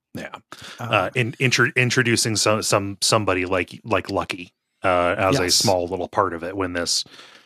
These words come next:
Speaker 1: you know, could be about, you know, there
Speaker 2: Yep.
Speaker 1: could be a whole story about him. Yeah.
Speaker 2: Lucky, uh, gives you two grenades, which you can use basically to bypass a couple combats.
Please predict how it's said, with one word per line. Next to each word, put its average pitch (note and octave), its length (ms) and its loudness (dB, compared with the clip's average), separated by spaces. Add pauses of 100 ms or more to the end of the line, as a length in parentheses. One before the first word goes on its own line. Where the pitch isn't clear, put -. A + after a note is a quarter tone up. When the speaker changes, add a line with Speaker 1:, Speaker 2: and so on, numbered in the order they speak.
(120)
Speaker 1:
you G2+ 80 0
know, E2+ 160 -2 (180)
could F2+ 200 0
be E2+ 100 -2
about, D#2 400 -8 (460)
you A2 80 -8
know, E2 160 -12 (100)
there A2+ 80 4
Speaker 2:
Yep. - 80 6
Speaker 1:
could - 80 -4
be F#2+ 60 0
a F2 100 -2
whole F#2 180 -2
story D#2+ 300 -4
about - 220 -10
him. - 260 -14 (320)
Yeah. - 160 -18 (220)
Speaker 2:
Lucky, F3+ 600 0
uh, D3 340 0
gives C#3+ 200 -4
you D3 60 0
two F3+ 160 -2
grenades, D#3 600 -4 (240)
which C3+ 160 -4
you C#3 40 -4
can C#3 80 2
use C3 140 2
basically C3 380 -2
to A#2 80 -6
bypass A2+ 400 -8
a A#2+ 40 -10
couple A2+ 200 -12
combats. A3+ 680 -6